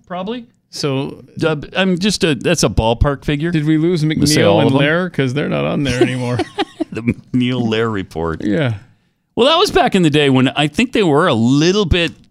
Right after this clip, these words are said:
Speaker 1: less biased than they are now. At least, or maybe I was just too young to notice.
Speaker 2: Hey, so he's still alive, Robert McNeil.
Speaker 1: I, is Lair gone? Did we?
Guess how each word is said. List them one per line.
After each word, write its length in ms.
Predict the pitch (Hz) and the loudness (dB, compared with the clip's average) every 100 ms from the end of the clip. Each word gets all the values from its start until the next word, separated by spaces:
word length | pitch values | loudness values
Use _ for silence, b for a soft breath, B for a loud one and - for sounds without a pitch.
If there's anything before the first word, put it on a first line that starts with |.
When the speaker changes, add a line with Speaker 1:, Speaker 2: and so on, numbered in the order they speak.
| _ | _
Speaker 1:
less 640 | 117 123 147 156 - - - _ | -2 2 2 0 -4 -6 -12 _
biased 580 | 85 87 117 139 156 - | -4 0 2 0 -2 -2
than 140 | 117 117 | 0 2
they 120 | 110 | 2
are 160 | 113 | 0
now. 400 | 110 107 117 160 - b b b | 0 0 0 -4 -8 b b b
At 60 | 104 | 0
least, 280 | 131 113 - 101 | 2 0 -2 0
or 140 | 98 | 2
maybe 260 | 95 95 92 | 2 2 0
I 40 | |
was 100 | 82 | 0
just 160 | 87 - | -2 -2
too 100 | 92 | -2
young 200 | 82 80 | 0 -2
to 100 | 78 | -2
notice. 400 | 80 76 69 - _ _ | -2 -4 -6 -12 _ _
Speaker 2:
Hey, 140 | 269 208 | -4 -2
so 240 | - 139 | -2 0
he's 220 | 139 269 | -2 -4
still 200 | - 156 | -4 -4
alive, 400 | 131 147 202 180 | -2 -2 -4 -4
Robert 260 | 135 139 139 | -4 -4 -4
McNeil. 420 | 135 135 180 - _ _ _ _ _ _ _ - - | -4 -4 -4 -6 _ _ _ _ _ _ _ -12 -8
Speaker 1:
I, 40 | |
is 260 | 117 131 107 | -4 -2 0
Lair 180 | 113 156 | 0 0
gone? 260 | 165 196 185 | -2 -4 -2
Did 100 | 110 | 0
we? 240 | 85 80 | 0 -2